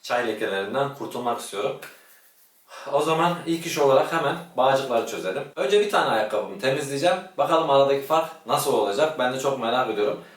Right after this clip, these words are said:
Hemen formülü su-, bir su bardağından biraz fazla bir suya iki tatlı kaşığı şöyle karbonat atıyoruz.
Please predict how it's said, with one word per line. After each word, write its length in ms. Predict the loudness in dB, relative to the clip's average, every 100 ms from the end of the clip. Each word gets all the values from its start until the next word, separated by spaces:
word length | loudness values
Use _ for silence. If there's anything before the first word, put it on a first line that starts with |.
| _
Hemen 340 | 0 2 2
formülü 300 | 4 4 4
su-, 260 | 0 -4 -6 6 10 12 12 12 12 12 10 6
bir 120 | 0
su 220 | -4 2
bardağından 680 | 4 4 4 0 0 -4 0
biraz 400 | 2 2 0 0
fazla 400 | 0 0 -4 -4
bir 280 | -6 -6 -16
suya 540 | -8 0 0 0 -6 _ _ _ _ _ _ _ -20
iki 500 | -8 -2 0 -2 -10 _ _ _ _ _ _
tatlı 400 | -2 -2 -2 -2
kaşığı 520 | -2 -2 -2 0 -2 -4 -16 _
şöyle 400 | _ -6 -2 -2
karbonat 520 | 0 2 2 0 -2 -4
atıyoruz. 560 | -8 -10 -12 -14 -16